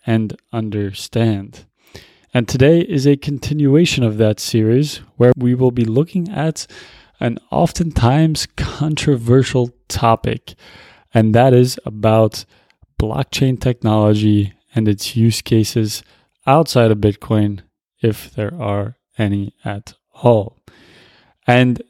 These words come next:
as you can see by the title of this show, it is titled Bitcoin, Not Blockchain. And I'll explain why. But the first thing that I want to talk about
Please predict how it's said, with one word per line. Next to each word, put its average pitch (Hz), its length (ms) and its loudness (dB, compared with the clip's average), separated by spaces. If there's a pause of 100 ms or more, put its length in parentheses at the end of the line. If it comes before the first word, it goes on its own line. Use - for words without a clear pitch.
(120)
as 123 260 4
you 120 80 4
can 120 160 2
see 117 480 2 (160)
by 110 160 0
the 104 140 2
title 113 440 0
of 101 260 -6
this 104 180 0
show, 123 480 0 (480)
it 107 100 -4
is 104 160 -2
titled 107 480 0 (400)
Bitcoin, 104 720 0 (100)
Not 101 300 -6
Blockchain. 123 640 -2 (500)
And 120 140 4
I'll 135 100 6
explain 160 420 2
why. 120 300 4 (460)
But 123 320 2 (540)
the 120 100 0
first 156 320 0
thing 151 140 0
that 117 120 2
I 117 80 2
want 117 260 0
to - 60 -12
talk 139 240 -2
about 104 420 -2